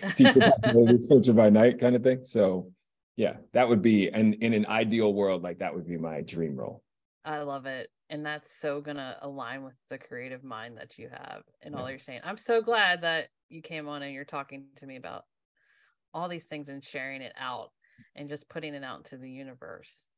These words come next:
Speaker 2: like,
Speaker 1: Yeah.
Speaker 2: what your, your ideal, because you've, you've already, you know, you've given back in the sense of being an educator and stuff. Now you're thinking, like, "What is my next step here?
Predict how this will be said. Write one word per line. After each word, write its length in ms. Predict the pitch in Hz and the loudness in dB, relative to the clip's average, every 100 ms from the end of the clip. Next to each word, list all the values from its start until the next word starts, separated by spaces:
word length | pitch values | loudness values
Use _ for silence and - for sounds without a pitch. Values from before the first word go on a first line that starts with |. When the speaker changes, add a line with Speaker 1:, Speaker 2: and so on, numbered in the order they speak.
| _ | _
Speaker 2:
like, 160 | 147 135 | -20 -14
Speaker 1:
Yeah. 80 | 135 | -8
Speaker 2:
what 220 | 139 - | -8 -8
your, 300 | 135 123 - | -16 -18 -20
your 220 | 143 151 143 | -12 -8 -8
ideal, 600 | 147 139 135 110 104 - _ | -10 -14 -14 -12 -14 -20 _
because 280 | - 240 220 | -6 -6 -4
you've, 240 | 254 220 | -8 -10
you've 200 | 208 220 | -12 -4
already, 460 | 214 196 202 180 - _ _ - | -2 -2 -4 -10 -20 _ _ -10
you 80 | 240 | -8
know, 80 | |
you've 200 | 208 220 | -6 -6
given 280 | 226 220 202 | -4 -4 -4
back 340 | 165 131 - _ _ | -8 -8 -12 _ _
in 80 | 165 | -16
the 80 | 156 | -14
sense 320 | 160 156 160 | -14 -14 -14
of 100 | 147 | -12
being 180 | 160 156 | -12 -12
an 80 | |
educator 360 | 143 147 - 151 | -14 -14 -16 -18
and 80 | 143 | -16
stuff. 220 | 151 147 _ | -16 -18 _
Now 140 | 160 170 | -8 -8
you're 180 | 170 | -10
thinking, 260 | 170 170 165 | -14 -16 -14
like, 200 | 156 - _ _ _ _ _ _ _ _ _ | -16 -18 _ _ _ _ _ _ _ _ _
"What 280 | 165 170 247 - | -12 -6 -6 -6
is 140 | 185 | -12
my 100 | 170 | -10
next 300 | 160 165 - - | -8 -8 -10 -10
step 280 | 160 - | -8 -8
here? 360 | - - - | -10 -20 -20